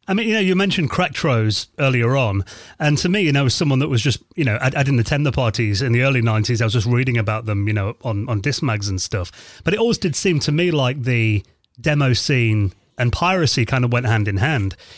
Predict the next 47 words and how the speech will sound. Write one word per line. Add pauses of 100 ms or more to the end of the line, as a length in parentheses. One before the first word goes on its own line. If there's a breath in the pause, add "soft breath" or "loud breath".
You
know,
even
watching
those,
um,
YouTube
videos, (280 loud breath)
the
kind
of,
the
X
copy
bong (100)
is
going
off
in
the
<laughs>
background
all
the
way
through
it. (320 loud breath)
I
mean,
would
you
agree
that
kind
of
piracy
and
the
demo
scene
were,
like, (200)
intertwined
at
the
time?
And